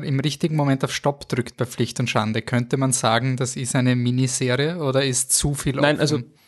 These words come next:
Speaker 2: was ich, ähm, damit eigentlich gemeint hab, äh, ja, schon, aber das wär eigentlich durchaus am Ende der Serie. Also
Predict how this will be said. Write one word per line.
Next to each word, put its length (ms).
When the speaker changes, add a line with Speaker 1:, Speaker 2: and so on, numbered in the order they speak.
Speaker 2:
was 200
ich, 300
ähm, 720
damit 240
eigentlich 240
gemeint 280
hab, 200
äh, 280
ja, 520
schon, 400
aber 160
das 160
wär 140
eigentlich 540
durchaus 320
am 120
Ende 240
der 100
Serie. 340
Also 300